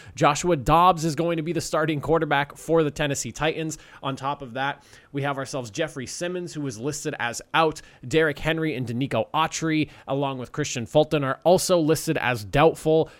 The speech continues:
There are a ton of people on Tennessee that are hurting right now, and Dallas comes in as a, you know, a relatively healthy team dealing with a few injuries in the secondary, but a team that I would say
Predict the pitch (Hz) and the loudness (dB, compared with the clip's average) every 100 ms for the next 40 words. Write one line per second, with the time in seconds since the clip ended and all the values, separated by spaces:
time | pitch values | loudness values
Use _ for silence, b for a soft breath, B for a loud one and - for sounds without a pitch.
0 | B 160 160 165 160 160 - - 196 190 | B 0 2 0 -2 -4 -8 -2 2 4
1 | 185 175 165 147 143 143 131 143 127 117 | 2 2 4 2 2 0 0 0 2 2
2 | - 147 139 143 139 120 131 131 123 185 | 4 4 4 2 0 2 0 0 0 2
3 | 254 247 - 226 214 220 214 185 226 285 | 2 2 0 2 2 0 -2 -4 0 0
4 | 170 - - 208 233 233 151 165 208 185 | -2 -14 -20 -14 -4 2 2 4 2 2
5 | 226 208 175 156 139 156 156 156 131 160 | 4 4 2 0 0 0 0 -2 -4 -4
6 | 175 196 208 165 135 120 - 139 127 131 | -4 -2 -2 0 -2 -4 -6 -4 -2 -4
7 | 131 127 135 117 - 139 143 143 147 156 | -2 -4 -4 -6 -6 -6 -6 -4 -2 0
8 | 139 - B B B 170 - 233 220 208 | 0 -2 B B B -8 -4 0 4 4
9 | 175 151 190 180 170 | 2 -2 0 2 2